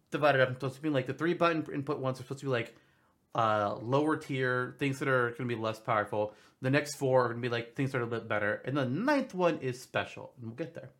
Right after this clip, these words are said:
But for one of them, it's just summon item.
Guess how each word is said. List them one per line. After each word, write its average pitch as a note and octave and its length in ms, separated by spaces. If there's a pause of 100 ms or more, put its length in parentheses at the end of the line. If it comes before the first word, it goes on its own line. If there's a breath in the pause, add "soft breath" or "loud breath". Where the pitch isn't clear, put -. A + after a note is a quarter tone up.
(1120 soft breath)
But F3 200
for F3+ 80
one G#3 160
of G3 60
them, G#3+ 240
it's C#3+ 140
just D#3 280 (160)
summon D#3 360
item. A2+ 460